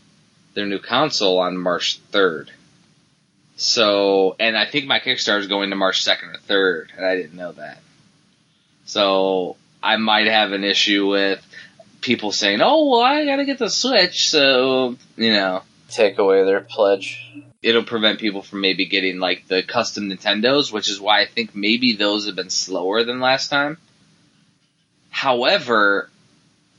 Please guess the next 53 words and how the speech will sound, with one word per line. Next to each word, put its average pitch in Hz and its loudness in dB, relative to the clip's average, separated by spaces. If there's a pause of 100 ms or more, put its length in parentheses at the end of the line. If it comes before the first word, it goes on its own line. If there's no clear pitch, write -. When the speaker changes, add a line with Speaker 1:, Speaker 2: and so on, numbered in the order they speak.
(100)
Speaker 1:
all 185 2
the 143 0
podcasts 127 0
I 107 0
listen 107 -4
to 104 -2
about 95 -2
the 95 -10
Switch, 123 0
everybody's 95 -2
complaining 107 -2
about - -14
it. - -20 (360)
And 92 -8
they 98 0
say 104 -2
it's - -6
gonna 98 -6
be 95 0
worse 101 -2
than 95 -4
the 90 -4
Wii 82 -6
U, 107 0
which, - -8 (760)
like, 65 -2 (260)
only 95 -4
hardcore 95 -4
Nintendo 110 -4
fans - -14
bought. - -8 (760)
So, 67 -6 (1160)
I 104 2
don't 101 -2
know. 58 -16 (540)
I 151 0
don't, 180 -2
I 156 2
don't 190 0
predict 110 -2
any 98 2
of 95 2
that 92 -2
stuff. 95 2
I'm 104 2
like, 101 0
if 101 -12
people 185 -2
want 135 2
this 143 -10
stuff, 143 -4
that's - -8
cool. 147 -2